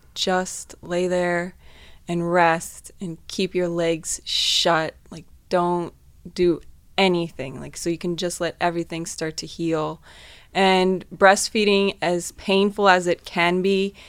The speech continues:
it really helps to bring your uterus back and help you get back to normal faster. And it's just to have patience with yourself.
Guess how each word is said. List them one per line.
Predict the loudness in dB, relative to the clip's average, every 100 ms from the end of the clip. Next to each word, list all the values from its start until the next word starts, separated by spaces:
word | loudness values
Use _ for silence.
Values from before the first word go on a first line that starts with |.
| -8
it | -4
really | 4 4
helps | 4 2 0
to | -8
bring | -2 -2 0 -4 -8 -10
your | -6 -4 -4 -6 -8 -6
uterus | -2 2 2 2
back | 0 0 0 -6
and | -12 -12 -16 -20 -10
help | -6 -6 -6
you | -8 -8 -10 -14 -20 -20 -20 -18 -8
get | -8
back | -2 -4 -4
to | -8
normal | -6 -6 -8
faster. | -6 -4 -4 -6 -8 -6 -6
And | -8 -10 -16 -20 -20 -20 -20 -20 -20 -8
it's | -6 0
just | 2 2 2
to | -2 -2 -6
have | -10 2 4 4 2 -12
patience | -4 -2 0 -4 -8
with | -10
yourself. | -10 -10 -10 -8 -6 -8 -10 -16 -20